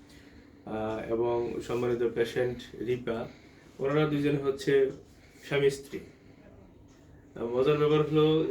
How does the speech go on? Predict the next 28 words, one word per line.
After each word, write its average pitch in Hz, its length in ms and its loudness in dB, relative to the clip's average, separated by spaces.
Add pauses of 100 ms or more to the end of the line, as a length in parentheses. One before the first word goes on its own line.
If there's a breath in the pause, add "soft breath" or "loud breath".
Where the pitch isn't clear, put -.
আজ 131 200 -2
থেকে 139 200 -4
দেড় 147 220 2
বছর 139 340 0
আগে 127 300 2
মিজানুর 131 480 2
রহমান 123 280 0 (100)
সাহেবের 127 360 2 (560 loud breath)
হাঁটুর 143 420 -4
তিনটা 185 300 4
লিগামেন্টই 151 540 2
ছিঁড়ে 135 260 -2
গিয়েছিল, 110 540 -2
এসিএল, 135 560 2
পিসিএল 123 380 0
এবং 117 220 2
এমসিএল, 117 420 -2
এবং 117 300 -4
তিনটাই 135 400 2
অপারেশন 120 380 -2
করে 113 220 0
দিয়েছি। 107 420 -2 (920 loud breath)
আর, 120 460 0
আহ, 113 1600 -6
রিপা, 156 680 2
ওনার 131 300 0
হচ্ছে 127 520 0
আজকে 123 320 -2